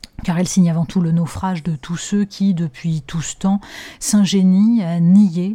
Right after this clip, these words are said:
les fractures qui déchirent la société française, à repousser toute offre alternative dans les franges de l'extrême droite. Bref, à maintenir à toute force un système dont ils sont les gagnants et les gardiens.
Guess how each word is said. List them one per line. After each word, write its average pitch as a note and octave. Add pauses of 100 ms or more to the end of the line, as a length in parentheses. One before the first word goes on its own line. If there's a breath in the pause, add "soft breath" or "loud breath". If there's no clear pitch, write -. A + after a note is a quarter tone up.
les E3+
fractures -
qui -
déchirent E3+
la E3
société F3
française, E3+
à F3
repousser G3
toute -
offre F3+
alternative F3+
dans E3+
les E3+
franges E3+
de E3
l'extrême E3+
droite. D#3 (520 loud breath)
Bref, A3
à G3
maintenir G#3
à E3
toute -
force -
un F3+
système D#3+ (120)
dont F#3+
ils -
sont -
les E3
gagnants D#3
et C#3+
les D#3
gardiens. C#3+